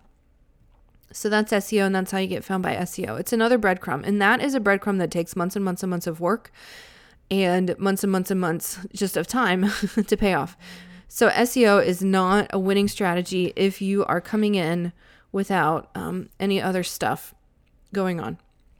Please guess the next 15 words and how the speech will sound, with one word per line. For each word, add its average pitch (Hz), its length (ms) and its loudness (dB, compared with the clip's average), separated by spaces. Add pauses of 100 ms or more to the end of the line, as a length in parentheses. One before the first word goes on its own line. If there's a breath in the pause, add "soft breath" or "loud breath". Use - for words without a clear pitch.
(420)
However, 196 520 2
if 196 160 0
you 214 100 0
have 220 180 2
a 254 40 -2
website, 208 520 2
it 180 140 0
is 185 100 -2
something 185 280 -2
you 170 80 -4
should - 120 -10
be 165 100 -2
paying 156 200 -6
attention 175 360 -12
to. - 120 -14